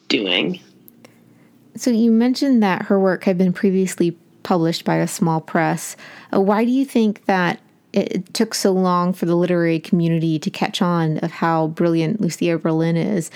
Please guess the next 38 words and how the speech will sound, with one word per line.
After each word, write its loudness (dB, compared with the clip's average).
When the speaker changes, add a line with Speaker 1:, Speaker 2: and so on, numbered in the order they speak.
Speaker 2:
when 0
she'd 0
already 2
been 2
published? -2
Is 0
it -6
because -2
she -4
had -2
more 0
national 0
attention, 0
or 0
what 0
do 0
you 2
think -4
the 0
reason 0
for -4
that -2
is? -10
Speaker 1:
You -12
know, -8
I -2
think -4
it's, -6
um, 0
I -6
mean, 2
I 2
think -2
there's -2
definitely -4
that. 2
I 0
think, -4